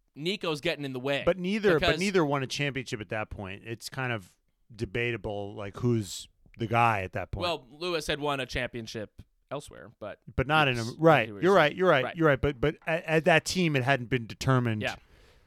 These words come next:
Speaker 1: Right.
Speaker 2: I think Lewis beat him in twenty thirteen, but that was a sort of inconsequential
Speaker 1: Right.
Speaker 2: year.
Speaker 1: Right.
Speaker 2: Um, he beat him having joined that team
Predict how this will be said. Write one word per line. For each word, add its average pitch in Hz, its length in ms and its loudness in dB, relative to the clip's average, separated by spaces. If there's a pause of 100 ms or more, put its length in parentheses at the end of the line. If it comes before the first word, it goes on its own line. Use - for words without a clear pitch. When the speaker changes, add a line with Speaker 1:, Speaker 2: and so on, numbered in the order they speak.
(240)
Speaker 1:
Right. 113 140 0
Speaker 2:
I 170 60 6
think 208 180 4
Lewis 180 320 12
beat 156 320 0
him 127 200 2
in 107 80 -4
twenty 110 260 -4
thirteen, 98 720 -8 (340)
but 127 140 -2
that 127 100 6
was 131 180 2
a 107 60 -4
sort 120 160 2
of 101 120 -4
inconsequential 117 840 -2
Speaker 1:
Right. 95 80 -8
Speaker 2:
year. 104 520 -2 (680)
Speaker 1:
Right. 90 220 -16 (220)
Speaker 2:
Um, 127 560 2 (160)
he 147 160 -2
beat 165 260 4
him 127 480 2
having 123 400 2
joined 123 380 2
that 107 240 -2
team 107 640 -4